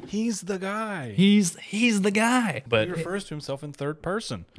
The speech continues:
Speaker 2: <laughs>
Speaker 1: That's Jimmy. That's how he talks.
Speaker 2: <laughs> Yeah, so it's, it's, it's, I've, I've always found this one to be an interesting one. It's in the context of Memento. It's, it's largely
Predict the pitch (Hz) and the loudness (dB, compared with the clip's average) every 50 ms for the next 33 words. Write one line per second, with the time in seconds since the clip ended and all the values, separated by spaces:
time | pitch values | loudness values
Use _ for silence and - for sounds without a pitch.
0 | - - - - - - - - - - - - - - - - - - 156 - | -20 -18 -20 -20 -18 0 6 6 8 8 6 6 6 6 6 6 4 -2 -4 -4
1 | - - - 185 - - - - - - _ - - 160 185 196 - - - - | -4 0 2 2 2 2 0 -20 -20 -20 _ -4 0 2 2 2 0 -2 -6 -4
2 | - 175 190 214 214 190 139 110 98 - _ _ _ _ _ - 131 139 139 - | 0 2 2 4 2 2 0 -2 -4 -8 _ _ _ _ _ -4 -4 -4 -4 -4
3 | - - 160 156 156 160 151 147 139 135 135 135 120 - - - 143 156 - 180 | -4 -2 0 2 2 2 2 0 0 0 0 -2 -4 -6 2 6 8 10 12 12
4 | 147 - - - - - - - - 196 190 - - 247 - - - 262 - - | 10 10 8 4 0 -2 0 2 4 4 4 6 6 4 6 6 6 4 6 6
5 | - 269 - - - - - - - - - - - - _ 165 214 262 220 - | 4 4 4 2 -12 -4 0 0 0 0 -2 -8 -8 -6 _ 6 8 8 8 8
6 | 180 156 156 - - 165 160 147 - - - 143 - 131 143 147 147 143 139 - | 8 6 6 6 6 6 6 6 4 4 2 2 4 6 8 8 8 8 6 2
7 | - 127 156 175 208 220 196 165 - - 147 143 139 127 - 131 127 120 117 107 | 4 6 8 8 10 10 10 10 10 10 10 10 10 8 8 8 6 6 6 6
8 | 101 104 101 95 92 90 - 104 - - 104 98 95 98 101 104 107 104 - - | 6 4 4 2 0 -2 -4 -4 -4 -4 -2 -2 0 0 0 -2 -2 -2 0 4
9 | - 165 165 151 139 - 135 123 120 - 120 110 104 - - - - 107 104 101 | 8 10 10 10 10 10 8 8 8 6 6 4 4 2 0 0 2 2 2 2
10 | 95 95 101 - - - - 107 107 104 98 92 90 - 107 98 98 101 104 - | 0 -4 -6 -10 -14 -6 0 2 2 4 2 2 0 0 2 2 2 2 2 0
11 | - - - - - - - 98 101 - - 113 117 120 117 113 107 107 - 110 | 0 -2 -2 -2 -4 -4 -2 -4 -4 -2 0 2 4 4 4 4 4 2 0 -2
12 | 104 104 101 95 95 95 95 95 | -2 -2 -4 -4 -4 -6 -6 -8